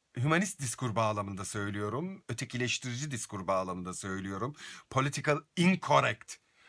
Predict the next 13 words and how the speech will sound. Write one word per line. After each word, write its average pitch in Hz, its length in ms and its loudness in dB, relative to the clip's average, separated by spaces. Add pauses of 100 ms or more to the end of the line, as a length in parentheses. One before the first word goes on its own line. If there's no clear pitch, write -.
(340)
e, - 20 -2
olan 113 540 2
diskur 110 360 -4
bağlamında 104 480 0
söylüyorum, 131 640 2 (500)
hilkat 202 600 2
garibesine 185 960 6 (480)
dönüyor 131 380 4
değil 156 180 0
mi? 120 260 -6 (160)
Bu 131 160 -8
post - 640 -2 (540)
hümanizm 147 600 4